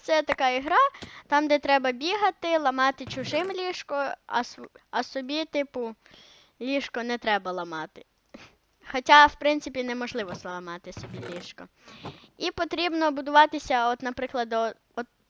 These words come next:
таких штук, як оці діаманти. От, оці, бачите? Во. І їх підбирати і бігти назад. Ем... о, ще один даймонд.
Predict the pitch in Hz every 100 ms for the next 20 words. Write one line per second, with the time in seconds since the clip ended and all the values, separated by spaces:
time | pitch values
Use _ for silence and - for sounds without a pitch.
0 | _ - 254 269 - - 262 226 220 220
1 | - 226 226 254 349 539 571 - 480 466
2 | _ _ _ _ _ _ - 220 _ 277
3 | 277 _ 214 - - 214 - - 214 -
4 | - 202 _ _ _ _ - _ _ _
5 | 208 214 180 - - _ _ _ _ -
6 | - - 240 285 311 294 _ - _ _
7 | - - _ _ _ _ _ _ - _
8 | _ - - 220 277 294 - 233 226 254
9 | 320 494 - 285 254 269 320 - 254 233
10 | - _ - _ - - _ _ _ _
11 | - 214 240 156 143 - - _ - _
12 | _ - _ - 233 254 269 262 _ _
13 | 277 _ _ _ _ _ - 190 185 _
14 | - - 190 175 170 165 196 269 320 330